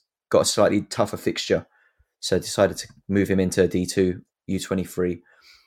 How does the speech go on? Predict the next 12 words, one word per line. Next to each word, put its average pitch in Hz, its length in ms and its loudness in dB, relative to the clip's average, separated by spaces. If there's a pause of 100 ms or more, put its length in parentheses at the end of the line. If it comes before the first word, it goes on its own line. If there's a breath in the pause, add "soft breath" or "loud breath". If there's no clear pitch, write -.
(120 soft breath)
Um, 95 300 2
my 117 100 2
challenger 135 400 0
teams 113 500 -2 (460)
are 117 80 6
looking 117 220 2
pretty 107 200 0
decent 104 360 0
as 110 100 -6
well, 98 420 4
but, 95 160 4
uh, 90 240 2